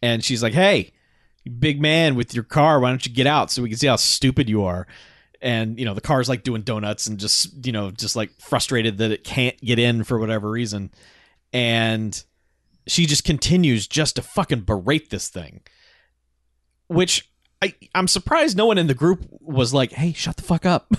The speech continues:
<laughs> "Leave it alone." <laughs> "Stop taunting it." But eventually, like, the other young teacher, she decides she's gonna make a run for it. There was a scene that apparently got, got deleted that I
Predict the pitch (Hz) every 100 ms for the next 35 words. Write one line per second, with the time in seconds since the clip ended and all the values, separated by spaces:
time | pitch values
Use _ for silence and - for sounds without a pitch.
0 | - - 1077 - - _ - - - 180
1 | 190 190 190 185 - 180 - - - -
2 | - 139 151 _ _ _ 151 175 139 98
3 | - _ - - - _ - 127 139 123
4 | 113 - _ _ _ _ _ _ _ 147
5 | 185 254 320 196 147 127 151 165 170 185
6 | 170 131 - 123 135 131 123 117 104 _
7 | _ - 147 - 131 110 101 - - -
8 | 160 143 143 165 147 131 185 165 156 135
9 | 113 135 135 - 98 78 - _ _ _
10 | _ _ 147 139 117 185 175 139 120 123
11 | 120 151 127 113 110 - _ 131 113 -
12 | 107 117 101 87 95 101 98